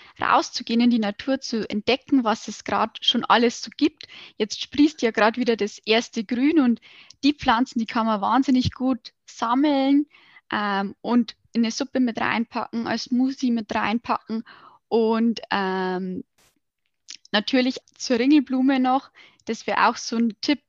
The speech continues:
für, von mir, ähm, in Form von dem Lippenbalsam. Die Ringelblume ist da wahnsinnig gut für uns, ähm, einen Öl, einen Kaltauszug aus der Ringelblume anzusetzen, einen Lippenbalsam draus zu machen und eignet sich als,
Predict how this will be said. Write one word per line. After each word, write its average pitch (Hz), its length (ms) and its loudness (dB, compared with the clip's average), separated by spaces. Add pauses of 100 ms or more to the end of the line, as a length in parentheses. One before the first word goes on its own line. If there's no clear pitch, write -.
(320)
für, 214 360 -8
von 226 200 -2
mir, 294 400 4 (480)
ähm, 208 580 -2
in 233 100 -2
Form 233 240 -2
von 240 140 -2
dem 220 120 0
Lippenbalsam. 202 840 -4
Die 240 100 -4
Ringelblume 269 560 4
ist - 200 -6
da 220 160 0
wahnsinnig 240 600 0
gut 269 240 -6
für 226 200 -6
uns, 294 440 0 (460)
ähm, 214 680 -2 (120)
einen 226 180 0 (240)
Öl, 277 320 4
einen 277 120 6
Kaltauszug 240 680 -2
aus - 180 -4
der 220 120 -6
Ringelblume 247 560 0
anzusetzen, 220 1080 -6
einen 214 220 -4
Lippenbalsam 220 760 -4
draus 208 280 -4
zu - 100 -6
machen 196 300 -4
und - 180 -8
eignet 208 320 -4
sich - 200 -12
als, 208 160 -6